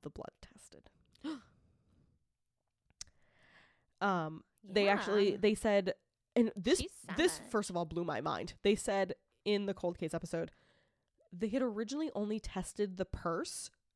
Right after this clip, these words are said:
Speaker 1: for fingerprints.
Speaker 2: They just, like, assumed it was her blood, and
Speaker 1: They
Speaker 2: they
Speaker 1: just
Speaker 2: didn't even test it?
Speaker 1: Yep, they just assumed.
Speaker 2: Of course they did.
Speaker 1: You know what they say about assuming?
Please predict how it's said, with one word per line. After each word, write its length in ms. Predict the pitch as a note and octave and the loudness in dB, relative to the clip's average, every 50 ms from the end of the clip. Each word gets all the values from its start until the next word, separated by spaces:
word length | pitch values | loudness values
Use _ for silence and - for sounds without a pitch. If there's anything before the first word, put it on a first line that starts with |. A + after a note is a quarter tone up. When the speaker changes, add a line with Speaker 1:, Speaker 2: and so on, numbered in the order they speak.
| _ _ | _ _
Speaker 1:
for 180 | - - F3 | -8 -8 -8
fingerprints. 720 | D3 - - - - - - - - - - - - - - _ _ _ _ _ _ _ _ _ _ _ _ _ _ _ _ _ _ _ _ _ _ _ _ _ _ _ _ _ _ _ _ _ _ _ _ _ | -6 -8 -10 -10 -12 -12 -14 -14 -16 -16 -16 -16 -18 -18 -18 _ _ _ _ _ _ _ _ _ _ _ _ _ _ _ _ _ _ _ _ _ _ _ _ _ _ _ _ _ _ _ _ _ _ _ _ _
Speaker 2:
They 80 | - G#3+ | -6 -4
just, 180 | G3 A#3 - | -2 -2 -2
like, 140 | - G3 F3 | -2 -2 -2
assumed 380 | G3 F#3+ - - F3+ F3 F3+ F#3 | -4 -6 -4 -6 -6 -6 -6 -8
it 60 | F#3 | -8
was 100 | F3+ E3+ | -8 -8
her 80 | - F3+ | -8 -8
blood, 300 | F3 F3+ E3+ D#3+ D3+ E3+ | -6 -6 -6 -8 -8 -8
and 80 | G3 F#3 - - | -10 -14 -8 -2
Speaker 1:
They 60 | F#3 | 0
Speaker 2:
they 60 | F#3+ | 0
Speaker 1:
just 80 | F3+ F3+ F#3 F#3 | 0 0 -2 -6
Speaker 2:
didn't 20 | F3+ | -8
even 100 | F3+ F3+ | -12 -12
test 240 | - F#3+ F3 - - | -12 -12 -12 -12 -12
it? 160 | G3 G3+ G3+ - | -12 -12 -6 -2
Speaker 1:
Yep, 200 | - F#3+ F#3+ - | 0 0 0 0
they 100 | - F3+ E3 | -4 -4 -4
just 180 | F3 F3+ - | -4 -6 -8
assumed. 420 | F#3 E3+ - - F3 D#3+ C3+ E3 - _ _ _ _ _ _ _ _ _ _ _ _ _ _ _ _ | -8 -8 -6 -6 -8 -8 -10 -12 -16 _ _ _ _ _ _ _ _ _ _ _ _ _ _ _ _
Speaker 2:
Of 80 | _ | _
course 240 | - - - - - - | -20 -20 -20 -20 -20 -20
they 80 | - | -20
did. 260 | - - B2 - - - _ _ _ _ _ _ _ _ _ _ _ _ _ _ | -18 -16 -16 -16 -18 -20 _ _ _ _ _ _ _ _ _ _ _ _ _ _
Speaker 1:
You 100 | - E3 | -8 -6
know 60 | D#3 E3 | -6 -6
what 120 | E3 - | -6 -8
they 80 | - E3+ | -10 -10
say 220 | - - E3+ F3+ | -10 -8 -8 -6
about 280 | F3+ E3+ F3+ F#3 F#3 F#3 | -6 -6 -4 -6 -6 -8
assuming? 440 | F#3 - - A3+ C#4 A#3 F3 F#3+ G3+ | -6 -4 -2 -2 -2 -2 -6 -8 -10